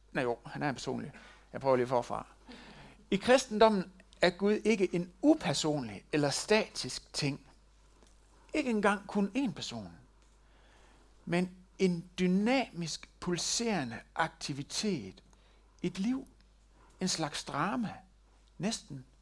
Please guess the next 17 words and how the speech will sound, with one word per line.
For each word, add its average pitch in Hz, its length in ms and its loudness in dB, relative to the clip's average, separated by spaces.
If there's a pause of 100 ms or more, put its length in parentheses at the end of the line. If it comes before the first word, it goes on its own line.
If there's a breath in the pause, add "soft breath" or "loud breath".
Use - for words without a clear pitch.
(180)
og - 60 -12
jeg 110 80 -10
håber 123 240 -4
ikke, 127 180 -2
man 113 100 -8
vil 110 80 -4
opfatte 131 360 -2
mig 110 120 -8
som - 180 -10
uærbødig, 160 540 -8 (640 soft breath)
næsten 214 280 -6
en 196 80 -2
slags - 340 -10
dans. - 460 -8 (2250 soft breath)
Og 208 120 2
dette 226 200 0
tre - 600 -2